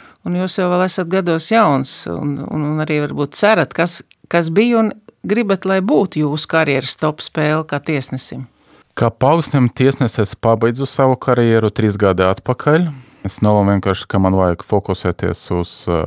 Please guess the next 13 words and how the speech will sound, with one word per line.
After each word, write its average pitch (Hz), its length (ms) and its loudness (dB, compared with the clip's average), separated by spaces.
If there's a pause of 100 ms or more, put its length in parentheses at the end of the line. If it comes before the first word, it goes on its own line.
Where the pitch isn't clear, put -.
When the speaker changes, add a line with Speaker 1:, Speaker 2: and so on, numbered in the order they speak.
(600)
Speaker 2:
galveno 95 360 2
tiesnešu 123 440 0 (160)
top 127 240 0
spēle. 127 760 2 (720)
Es 127 180 2
domāju, 123 300 2
tas 107 160 2
bija 110 260 4
Fedkaus, - 1200 0
uh, 90 180 4
Baltkrievija 98 640 2
pret - 400 -2
Igauniju, 104 540 2